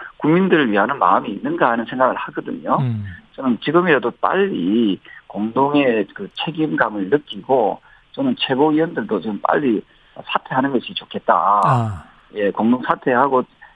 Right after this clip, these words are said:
Speaker 1: 책임을 같이 물어야지요.
Speaker 2: 네네.
Speaker 1: 아니, 당대표가 그 사상 초유의
Speaker 2: 음.
Speaker 1: 그 육 개월 그, 그것도 아주 좋지 않은 그런 그 문제에 연루돼가지고 지금 중징계를 받지 않았습니까?
Speaker 2: 네네.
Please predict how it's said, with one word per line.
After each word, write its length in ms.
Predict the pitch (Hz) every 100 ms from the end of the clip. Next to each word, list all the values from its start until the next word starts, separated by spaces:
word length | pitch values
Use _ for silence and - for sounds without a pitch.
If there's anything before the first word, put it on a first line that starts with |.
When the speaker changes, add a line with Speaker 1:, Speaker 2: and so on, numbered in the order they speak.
| - - -
Speaker 1:
책임을 260 | 208 226 170
같이 240 | 160 -
물어야지요. 680 | 147 226 196 107 - - 147
Speaker 2:
네네. 540 | 147 131 113 104 101
Speaker 1:
아니, 180 | 135 127 - _ _ -
당대표가 880 | 127 202 202 - 180 175 165 131 110 - _
그 260 | 120 110 101
사상 300 | - 214 185
초유의 760 | - 180 196 226 101 98 135 233
Speaker 2:
음. 360 | 143 120 101 82
Speaker 1:
그 160 | - 113
육 140 | 156
개월 320 | 185 165 135
그, 260 | 117 113 110
그것도 320 | - 120 151 - - -
아주 220 | - 165 185 _ -
좋지 320 | - - 240
않은 300 | 214 220 208
그런 280 | 180 185 180
그 100 | 165
문제에 640 | 151 123 120 127 156 147
연루돼가지고 760 | 110 113 139 139 113 104 98 120
지금 300 | 113 104 104 _ -
중징계를 520 | 131 139 196 240 202
받지 220 | 135 131
않았습니까? 640 | 107 104 - 165 139 135 120
Speaker 2:
네네. 300 | 113 104